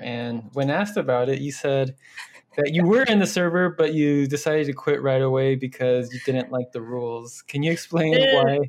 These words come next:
Speaker 1: you did not like the rules?
Speaker 2: <laughs> It's because I can't curse, <laughs> and I curse a lot. So
Speaker 1: Is that why your last name is a naughty word?
Speaker 2: Yeah, man. Oh my gosh. So let me tell you a quick story.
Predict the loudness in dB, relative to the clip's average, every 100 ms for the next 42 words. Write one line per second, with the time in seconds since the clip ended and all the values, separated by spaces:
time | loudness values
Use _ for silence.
0 | -6 -6 -4 -2 -2 -2 -2 -4 -2 -4
1 | -2 -2 -2 -8 -6 -8 -6 -10 -8 -12
2 | -10 -10 -8 -2 0 2 0 2 2 2
3 | 0 0 0 0 -2 -6 -2 0 2 2
4 | 0 2 2 2 0 -2 0 0 2 2
5 | 4 2 2 0 -4 -2 2 0 2 -2
6 | -4 _ _ _ _ -2 0 2 2 4
7 | 4 6 4 4 2 2 2 0 0 2
8 | 2 0 0 0 0 -2 -2 -2 -4 _
9 | _ _ _ -14 -10 -10 -4 0 4 4
10 | 4 0 0 2 2 2 0 0 2 2
11 | 2 0 -10 -6 -2 2 2 2 2 2
12 | 2 0 -4 -4 -6 -6 -6 -6